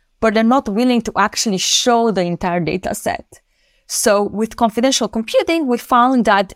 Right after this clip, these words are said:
it's easier to acquire data sets because parties are more willing to give them because they know they're not gonna be viewed, they're not gonna be visible, and only some, you know, model out of them or some summary or some statistics will come out,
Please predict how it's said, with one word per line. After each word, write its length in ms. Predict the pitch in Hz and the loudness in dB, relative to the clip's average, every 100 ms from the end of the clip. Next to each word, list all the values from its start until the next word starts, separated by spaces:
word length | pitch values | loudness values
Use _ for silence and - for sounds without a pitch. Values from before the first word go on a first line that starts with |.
| _ 254 | _ -10
it's 240 | - - | -10 -8
easier 320 | 269 277 277 262 | -2 -2 0 -2
to 160 | 214 | -2
acquire 380 | 202 - 208 190 | -4 0 0 2
data 360 | 175 190 - 170 | 0 -2 -4 -8
sets 640 | - - - - - - _ _ _ - | -8 -10 -10 -14 -14 -16 _ _ _ -8
because 300 | 185 226 - | -4 -4 -2
parties 380 | 220 220 226 208 | 0 0 0 -2
are 80 | 196 | 0
more 340 | 208 196 160 | 0 -2 -4
willing 400 | 160 247 277 214 | -4 -2 0 -2
to 120 | 185 160 | -4 -4
give 300 | 262 294 - | -4 -2 -2
them 180 | 180 | -4
because 300 | 180 - 190 | -4 -8 -6
they 120 | 180 185 | -4 -2
know 180 | 196 | 0
they're 120 | 196 185 | 0 0
not 220 | 190 180 | -2 -2
gonna 180 | 180 175 | -6 -4
be 140 | 175 | -6
viewed, 440 | 151 190 220 214 196 | -6 -4 -2 -2 -2
they're 80 | |
not 160 | 180 - | -4 -4
gonna 180 | 185 175 | -4 -4
be 80 | 165 | -4
visible, 640 | 208 311 262 202 220 220 _ _ _ - | -4 -2 -2 0 -2 -2 _ _ _ -4
and 160 | 220 208 | -2 2
only 440 | 220 220 220 220 214 | 2 4 2 0 -4
some, 400 | - 185 180 - _ _ | -2 -2 -4 -8 _ _
you 60 | 170 | -12
know, 160 | - _ - | -12 _ -4
model 640 | 190 220 247 240 190 175 | 2 4 6 4 2 2
out 200 | 151 180 | 0 0
of 220 | 160 185 | -10 -10
them 380 | - 90 151 214 | -8 -6 -6 -8
or 300 | - 170 156 | -4 -4 -4
some 280 | 196 - 180 | -4 -2 -2
summary 480 | 180 - 208 196 185 | -2 -2 0 0 -2
or 60 | 170 | -2
some 180 | 185 170 | -4 -8
statistics 640 | - - 254 - 180 - | -8 -4 -4 -4 -10 -6
will 80 | 160 | -8
come 240 | - - 78 | -6 -6 -6
out, 200 | - | -6